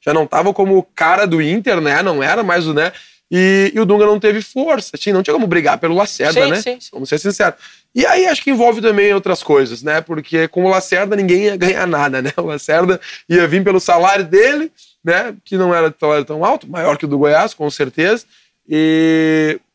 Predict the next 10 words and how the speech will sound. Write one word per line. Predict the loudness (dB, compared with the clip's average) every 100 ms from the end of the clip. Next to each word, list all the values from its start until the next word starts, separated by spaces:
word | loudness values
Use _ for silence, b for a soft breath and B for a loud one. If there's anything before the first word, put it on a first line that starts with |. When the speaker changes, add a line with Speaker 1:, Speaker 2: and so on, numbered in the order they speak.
| _ _ -6
Speaker 1:
aí | 0 4
o |
Hernando | 4 2 0
veio | 0 0 0
com | -2
um |
contrato | -4 0 0 0
muito | 0 2 2 -2 -2
melhor, | 0 2 2 0 0 -2
muito, | -4 -6 -6